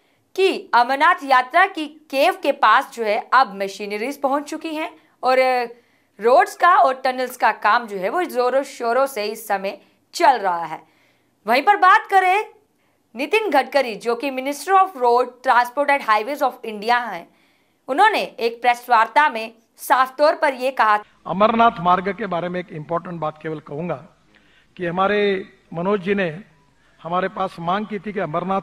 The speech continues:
Speaker 2: तीर्थयात्रियों के लिए मार्ग निर्माण का प्रस्ताव, उसको आज मुझे खुशी हो रही है कि हमने स्वीकृति दी है और पाँच हजार तीन सौ करोड़ की लागत से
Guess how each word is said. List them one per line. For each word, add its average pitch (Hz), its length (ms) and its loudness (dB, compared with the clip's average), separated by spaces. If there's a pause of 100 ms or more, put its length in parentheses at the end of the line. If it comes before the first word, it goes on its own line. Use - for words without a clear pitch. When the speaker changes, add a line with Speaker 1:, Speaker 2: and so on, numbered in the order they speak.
Speaker 2:
तीर्थयात्रियों 165 560 -8
के 160 120 -14
लिए 170 120 -8
मार्ग 151 300 -8
निर्माण 151 360 -8
का 151 120 -16
प्रस्ताव, 151 460 -8 (540)
उसको 202 360 -4 (160)
आज 156 180 -4
मुझे 156 220 -8
खुशी 160 300 -8
हो 185 120 2
रही 180 140 0
है 190 160 -4 (360)
कि 156 60 -10
हमने 156 240 -8
स्वीकृति 175 540 -6
दी 180 140 -4
है 208 200 -4 (520)
और 180 180 4 (180)
पाँच 202 400 2
हजार 202 360 2 (100)
तीन 196 180 -2
सौ 202 160 -4
करोड़ 180 300 -4
की 180 120 -8
लागत 151 320 -6
से 139 160 -14